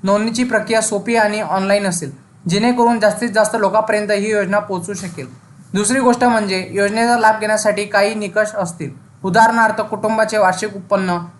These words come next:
राशन कार्ड, आधार कार्ड इत्यादी. सरकार या निकषाची माहिती लवकर जाहीर करेल. तसेच गॅस एजन्सीद्वारे लाभार्थ्यांना सिलेंडर पुरवठा केला जाईल, यासाठी एक विशेष यंत्रणा उभारली जाईल,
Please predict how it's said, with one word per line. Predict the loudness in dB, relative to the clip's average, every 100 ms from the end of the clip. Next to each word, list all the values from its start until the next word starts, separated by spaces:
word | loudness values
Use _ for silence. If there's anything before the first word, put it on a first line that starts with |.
| 0
राशन | 0 2 0
कार्ड, | 2 2 2 2
आधार | 4 4 2
कार्ड | 2 2
इत्यादी. | 0 -4 -4 -4 -8 -12 -20 -2
सरकार | 2 2 4 2
या | 2
निकषाची | 0 -2 -4 -4 -2
माहिती | 0 0 -2 0
लवकर | 2 2 0
जाहीर | 2 0 0
करेल. | -4 -4 -6 -18 -20 -2
तसेच | 0 2 -2 -4 -16 -10 0
गॅस | 2 2
एजन्सीद्वारे | 0 -4 -6 -4 2 2 2 2
लाभार्थ्यांना | 4 2 2 0 0 -4 -6
सिलेंडर | -2 0 2
पुरवठा | 2 0 0 0
केला | 0 0 0
जाईल, | 0 -4 -12 -16 0
यासाठी | 2 4 2 0 -4
एक | -4 -4
विशेष | -8 -4 -6 -6
यंत्रणा | -4 -2 0 0 0
उभारली | 2 2 0 -2 -4
जाईल, | -2 -2